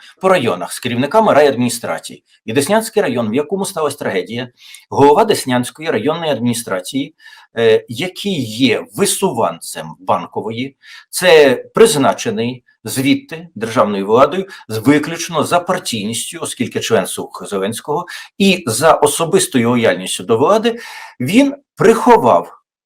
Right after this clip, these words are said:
від генерала Попка, керівника, е, К М В А, приховав стан сховищ, приховав, що їх не відкривають, і, можливо, винуватий в тому, що конкретно це сховище не було відкрите. Тому що після трагедії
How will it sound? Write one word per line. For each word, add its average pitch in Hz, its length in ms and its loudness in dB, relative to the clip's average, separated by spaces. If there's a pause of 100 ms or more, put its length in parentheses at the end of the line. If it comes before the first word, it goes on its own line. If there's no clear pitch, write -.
від 135 320 -2 (280)
генерала 120 420 2
Попка, 220 600 -4
керівника, 160 580 0 (280)
е, 135 300 4 (300)
К 151 100 4
М 147 180 6
В 135 80 4
А, 156 340 4 (320)
приховав 196 540 6
стан 98 340 0
сховищ, - 580 -6 (260)
приховав, 202 480 6
що - 140 -4
їх 110 320 -6
не 180 180 4
відкривають, 123 800 0 (300)
і, 208 180 4
можливо, 131 880 2 (120)
винуватий 120 560 0
в - 60 -14
тому, 113 320 -6
що - 140 -10
конкретно 113 460 -4
це - 100 -16
сховище - 380 -8
не 101 100 -6
було 123 180 0
відкрите. 123 420 -4
Тому 156 180 -4
що - 140 -2
після 143 360 -6
трагедії - 600 -6